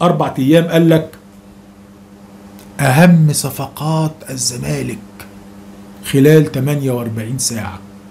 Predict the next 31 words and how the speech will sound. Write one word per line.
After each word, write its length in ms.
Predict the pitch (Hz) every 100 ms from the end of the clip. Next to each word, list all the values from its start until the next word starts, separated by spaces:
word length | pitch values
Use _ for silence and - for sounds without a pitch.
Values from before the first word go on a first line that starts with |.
| - - - - - - -
عدى 260 | 147 151 135
تمانية 340 | 143 147 156
وأربعين 360 | 143 123 120 156
ساعة، 400 | 156 175 202 175
وعدى 280 | 151 156 143
اتنين 280 | - 156 151
وسبعين 480 | 131 135 131 151
ساعة، 440 | - 185 233 190 185
وعدى 360 | 156 160 151
ستة 340 | 143 170 - 151
وتمانين 440 | 135 135 147 175
ساعة، 340 | 156 226 233 - - - -
مح-، 220 | 147 139 -
أو 100 | 131
ستة 260 | - 170 156
وتسعين 280 | - 165 175
ساعة، 400 | 226 226 220 160
محدش 600 | 151 - 190 156 170 -
سمع 260 | - 156 160
حاجة 480 | - 147 135 143 143 - - - 143
ولا 180 | 143 139
حد 320 | 160 139 131
سمع 360 | 127 143 123
أي 180 | 123 120
حاجة. 200 | - - - - - - - - - - - -
فخالد 380 | 160 214 247 202
الغندور 540 | 170 160 151 180 214
عشان 380 | 147 156 190 190
يداري 480 | 175 160 185 180 156
على 160 | 135
الموضوع 560 | 131 127 127 165 175